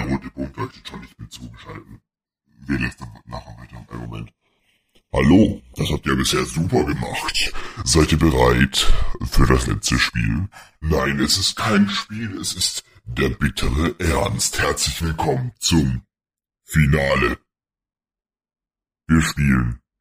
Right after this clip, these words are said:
Das ist richtig. Also falsch. In diesem Spiel müsst ihr einfach nur das tun, was ihr schon eure ganze Schullaufbahn lang macht.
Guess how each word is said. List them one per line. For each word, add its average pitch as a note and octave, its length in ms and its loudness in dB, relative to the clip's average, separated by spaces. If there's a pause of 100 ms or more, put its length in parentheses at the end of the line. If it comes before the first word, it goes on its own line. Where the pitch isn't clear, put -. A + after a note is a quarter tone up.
(460)
Das D2 300 2
ist - 380 -2
richtig. - 640 0 (640)
Also B1+ 320 -2
falsch. - 680 -10 (1500)
In F#2 120 2
diesem D#2+ 300 2
Spiel C#2+ 520 -2 (160)
müsst D#3 300 -4
ihr F2+ 100 4
einfach D#2 320 -2
nur D#2 140 -4
das C#2+ 340 -4
tun, D2+ 360 -8 (920)
was - 280 -4
ihr - 100 -6
schon C2+ 320 -6 (100)
eure F#2 300 0
ganze C#2 420 -4
Schullaufbahn A#2+ 1160 -4
lang F2+ 380 -6 (100)
macht. - 680 -6